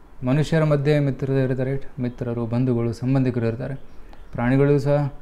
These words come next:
ಮಿತ್ರಗಳಿದೆ, ಇದ್ದಾರೆ. ಪ್ರಾಣಿಗಳು ಸಹ ಮೋಜು ಮಾಡ್ತವೆ. ಈ ಮಂಗನನ್ನು ನೋಡಿ,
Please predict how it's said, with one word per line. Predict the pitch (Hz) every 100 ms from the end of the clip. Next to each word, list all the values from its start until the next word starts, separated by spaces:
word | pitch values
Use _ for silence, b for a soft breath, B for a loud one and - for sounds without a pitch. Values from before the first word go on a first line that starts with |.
| - - - -
ಮಿತ್ರಗಳಿದೆ, | 120 127 127 123 123 127 - - - - - -
ಇದ್ದಾರೆ. | 120 123 127 131 113 -
ಪ್ರಾಣಿಗಳು | - 123 143 147 147
ಸಹ | 147 139
ಮೋಜು | 135 113 127 131
ಮಾಡ್ತವೆ. | 127 127 123 123 127 127 131
ಈ |
ಮಂಗನನ್ನು | 117 123 131 131 131
ನೋಡಿ, | 127 127 123